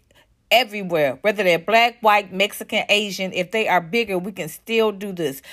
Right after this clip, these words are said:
If they're tall, skinny, but have black skin, you can still come out here and play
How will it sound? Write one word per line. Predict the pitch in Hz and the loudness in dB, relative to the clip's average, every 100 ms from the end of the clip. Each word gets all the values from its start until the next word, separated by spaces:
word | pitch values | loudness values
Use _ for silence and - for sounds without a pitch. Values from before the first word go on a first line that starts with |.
| - - | -20 -6
If | 202 196 | 0 0
they're | 220 214 185 | 4 4 2
tall, | - 233 233 247 | 4 4 4 2
skinny, | 262 - 220 220 220 226 _ _ - - | -6 -6 -4 -4 -8 -12 _ _ -20 0
but | 214 214 | 2 4
have | 226 180 | 2 0
black | 214 226 - | 2 2 0
skin, | - 220 214 202 | -6 -4 -2 -6
you | |
can | 220 | -8
still | 214 - 233 | -10 -2 -2
come | 220 247 214 | 0 -2 0
out | 196 | 0
here | 240 190 | 0 -4
and | 175 | -4
play | 196 202 160 | -2 0 0